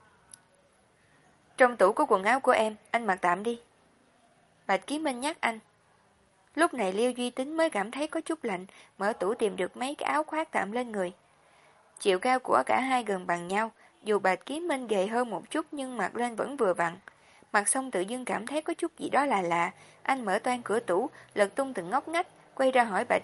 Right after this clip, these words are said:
Kiếm Minh vẫn đang nằm trên giường. "Quần áo anh mua cho em đâu?" Một tháng đó, quần áo Liêu Duy Tính mua cho Bạch Kiếm Minh không phải là ít, có điều phần lớn đều bị cậu trả lại nguyên si, cả tiền cũng trả Liêu Duy Tính. Tuy nhiên có vài bộ mặc rồi, muốn trả cũng không được,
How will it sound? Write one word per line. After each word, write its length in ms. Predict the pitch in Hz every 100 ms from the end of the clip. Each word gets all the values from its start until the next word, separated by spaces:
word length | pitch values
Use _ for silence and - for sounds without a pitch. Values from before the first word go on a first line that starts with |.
| -
Kiếm 180 | 311
Minh 160 | 302 254
vẫn 200 | 202 220
đang 140 | 269
nằm 180 | 254 185
trên 200 | 196 254
giường. 180 | 226 180 - - - - _ _ _ _ _ -
"Quần 160 | 202
áo 160 | 180 254
anh 180 | 269 220
mua 100 | 220
cho 120 | 220
em 140 | 208
đâu?" 140 | 208 208 - _ _ _ _ _ _ _ _ _ -
Một 200 | 190 -
tháng 240 | 254 311
đó, 240 | 294 285 370 _ _ -
quần 160 | 190
áo 180 | 196 277
Liêu 200 | 320 262
Duy 160 | 240 240
Tính 280 | - 302
mua 140 | 359 277
cho 120 | 269
Bạch 260 | 202 170 -
Kiếm 160 | 294
Minh 140 | 277 247
không 180 | 262
phải 200 | 254 185
là 140 | 233 -
ít, 160 | - - - - -
có 140 | -
điều 180 | 311 185
phần 240 | 180 185 185
lớn 280 | 214 294
đều 160 | 349 196
bị 180 | 170 180
cậu 200 | 185 190
trả 220 | - 202
lại 140 | 214
nguyên 240 | 190 226 226
si, 240 | - 233 220 - -
cả 140 | - 214
tiền 260 | 226 185
cũng 180 | 185 233
trả 160 | 240 208
Liêu 200 | 262 240
Duy 160 | 220
Tính. 280 | 214 233 285 453 - - - - -
Tuy 100 | 277
nhiên 260 | 269 269
có 120 | 262 302
vài 200 | 240 185
bộ 140 | 170
mặc 200 | 190 180 -
rồi, 260 | 180 180 185 -
muốn 140 | 285
trả 180 | 254 214
cũng 160 | 233
không 240 | 254 262 233
được, 200 | 196